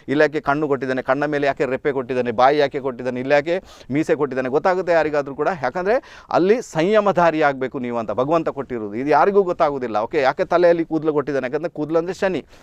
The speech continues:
ಓಕೆ, ಇಲ್ಲಿ ಕೂದಲಿದೆ ಇದು ಶನಿ, ಇಲ್ಲಿ ಕೂದಲಿದೆ ಇದು ಶನಿ, ಓಕೆ, ಮೀಸೆ ಇದ್ದಿದ್ದು ಶನಿ. ಓಕೆ, ಯಾಕೆ ಅಲ್ಲಿ ಕೊಟ್ಟಿದ್ದಾನೆ ಅದನ್ನ? ಯಾಕಂದ್ರೆ ಆ ಪಾರ್ಟನ್ನ ಸಂಯಮಧಾರಿಯಾಗಿ ಉಪಯೋಗ ಮಾಡು,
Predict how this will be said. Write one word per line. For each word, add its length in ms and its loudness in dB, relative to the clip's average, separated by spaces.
ಓಕೆ, 160 -4
ಇಲ್ಲಿ 160 -2
ಕೂದಲಿದೆ 400 0
ಇದು 160 2
ಶನಿ, 260 -2
ಇಲ್ಲಿ 260 -6
ಕೂದಲಿದೆ 400 -2
ಇದು 160 0
ಶನಿ, 300 -2
ಓಕೆ, 220 -6
ಮೀಸೆ 300 -2
ಇದ್ದಿದ್ದು 280 -2
ಶನಿ. 360 -4
ಓಕೆ, 220 0
ಯಾಕೆ 280 2
ಅಲ್ಲಿ 140 0
ಕೊಟ್ಟಿದ್ದಾನೆ 400 -2
ಅದನ್ನ? 260 -2
ಯಾಕಂದ್ರೆ 560 -4
ಆ 240 8
ಪಾರ್ಟನ್ನ 560 2
ಸಂಯಮಧಾರಿಯಾಗಿ 1000 0
ಉಪಯೋಗ 440 2
ಮಾಡು, 500 0